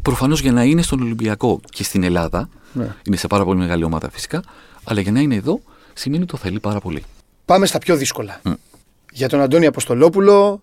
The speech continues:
Speaker 1: Μμ.
Speaker 2: για τον, ε, ένα, για τον, ε,
Speaker 1: Μμ.
Speaker 2: για τον Χ, τον Τζι.
Speaker 1: Μμ.
Speaker 2: Θα σου πω περιπτώσεις ποδοσφαιριστών όπου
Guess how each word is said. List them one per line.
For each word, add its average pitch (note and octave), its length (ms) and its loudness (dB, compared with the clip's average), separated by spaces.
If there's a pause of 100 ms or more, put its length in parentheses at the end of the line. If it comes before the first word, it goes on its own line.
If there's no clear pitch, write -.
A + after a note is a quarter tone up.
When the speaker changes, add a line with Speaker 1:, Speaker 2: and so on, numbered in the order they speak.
Speaker 1:
Μμ. G2+ 160 -6
Speaker 2:
για C3+ 360 -2
τον, B2 340 -4 (520)
ε, D3 80 4
ένα, F#3 200 2
για D3 180 0
τον, B2+ 340 -2
ε, A#2+ 360 -6
Speaker 1:
Μμ. E3 100 -4
Speaker 2:
για C3 160 -2
τον A#2+ 180 -6
Χ, - 140 -14
τον D3+ 120 -2
Τζι. A#2+ 240 0 (180)
Speaker 1:
Μμ. E2 80 -8 (540)
Speaker 2:
Θα - 180 0
σου D#3 160 0
πω G3 360 4 (520)
περιπτώσεις F3 460 4
ποδοσφαιριστών C#3 720 -2 (580)
όπου F3+ 480 4